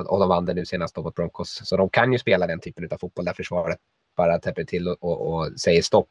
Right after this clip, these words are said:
Och det, det, det är ju ett tillräckligt bra försvar för att kunna göra det mot det här Steelers-anfallet.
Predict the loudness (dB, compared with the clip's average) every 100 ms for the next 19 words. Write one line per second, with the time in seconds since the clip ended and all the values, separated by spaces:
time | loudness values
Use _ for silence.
0 | -6 -6 -6 -6 0 2 2 4 6 8
1 | 6 4 _ _ -12 -4 2 2 2 2
2 | 2 0 -6 -6 -6 -8 -6 -6 2 4
3 | 6 6 4 2 -2 _ -20 _ _ -4
4 | -4 -4 -4 -4 -6 -6 -4 -4 -4 2
5 | 4 4 0